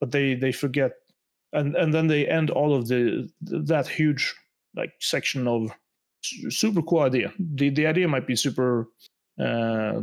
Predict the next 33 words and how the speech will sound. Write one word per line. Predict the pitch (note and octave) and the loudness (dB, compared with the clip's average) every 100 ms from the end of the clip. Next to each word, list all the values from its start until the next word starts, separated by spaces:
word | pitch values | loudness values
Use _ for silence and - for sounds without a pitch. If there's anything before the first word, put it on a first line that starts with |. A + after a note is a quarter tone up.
| - - | -8 -6
thought | - C3+ B2+ | 0 2 4
out, | A#2+ A2+ - | 2 2 0
and | B2 A#2+ A2+ A2 | -2 0 0 0
they | A2+ A2+ | 0 2
have | G#2+ A2 A#2 | 0 -2 -2
invested | A#2+ A2+ - A#2 | -2 -2 -2 0
a | |
lot | G#2+ | 0
of | G#2 | 0
time | - B2 A#2 A2+ | -2 0 0 0
in, | A2 G#2 - - - | 0 -4 -10 -16 -6
into | B2 - A#2 G#2+ - _ - | -6 -2 0 -2 -6 _ -4
trying | C3+ A#2 G#2+ | 0 0 0
to | A#2 A2 G#2 | 0 0 -2
balance | A#2+ A#2+ A#2+ - | 0 0 0 -2
things. | C3+ B2 A2+ A2 - - - _ _ | -2 0 0 -2 -4 -10 -20 _ _
Uh, | B2 A2+ A2 G#2+ - | -2 0 -2 -2 -2
but | C3+ | 0
then | D#3+ D3+ | 2 2
they, | C#3+ C3+ C3 B2 - _ - | 2 2 2 0 -6 _ -12
they | D#3+ C3+ C3+ | -6 -2 -2
for-, | C#3 B2+ E3 | -2 -4 -6
they | C#3 C#3 B2+ C3+ | -2 -2 0 2
ask, | B2 A#2+ - | 2 0 -2
"Hey, | C3+ C#3 B2+ - - - - | -2 0 -2 -4 -16 -12 -4
should | D3 | 0
I | C3+ | 2
use, | C3 C3 B2 - - _ _ _ _ _ _ - - _ - - | 2 2 0 -2 -6 _ _ _ _ _ _ -14 -14 _ -8 0
wh-, | E3 D#3+ G3 | 2 2 2
where | D#3+ D3+ D3 | 2 2 2
do | C3+ | 2
I | |
start?" | B2 - B2 - | 0 0 -2 -2